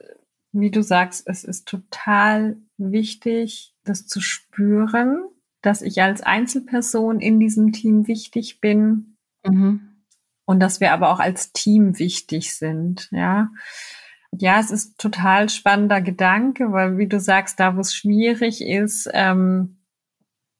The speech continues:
Speaker 1: ich würde aber trotzdem behaupten, jedes Gefühl hat ja eine Botschaft dabei.
Speaker 2: Mhm, mhm.
Speaker 1: Und wenn ich, ähm, mich sehr schlecht fühle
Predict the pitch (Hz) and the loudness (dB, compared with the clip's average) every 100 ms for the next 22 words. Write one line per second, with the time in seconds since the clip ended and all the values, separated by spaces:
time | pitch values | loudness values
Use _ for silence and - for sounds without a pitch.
0 | _ _ _ _ _ _ _ - _ _ | _ _ _ _ _ _ _ -20 _ _
1 | _ 208 - 214 214 202 196 - 240 - | _ -4 2 4 4 2 0 -4 -2 -2
2 | 208 196 208 196 202 208 _ 214 214 220 | 0 2 4 4 4 0 _ 2 2 0
3 | - _ 196 190 208 233 - 214 - 208 | -8 _ -4 0 2 0 -2 -8 -4 -2
4 | 202 208 208 220 214 _ _ _ _ _ | 2 2 2 0 -4 _ _ _ _ _
5 | - 208 202 196 190 185 180 180 185 214 | -2 -2 0 0 0 0 0 -4 0 0
6 | 214 - 220 208 202 208 226 240 190 190 | 0 0 0 4 4 4 2 0 -2 -2
7 | 190 196 - 202 185 196 _ 196 196 185 | -2 -6 -8 -4 -2 -4 _ -4 -4 -8
8 | 180 190 196 196 202 - - 196 185 185 | 0 2 2 2 0 -4 -8 -4 0 0
9 | 185 - 190 185 190 - - 185 185 185 | 0 -4 -6 -4 -4 -6 -6 -2 0 2
10 | 185 185 180 _ _ - 208 214 220 - | 2 0 -6 _ _ -4 0 0 -2 -8
11 | - 220 233 247 247 254 | 0 2 2 2 2 0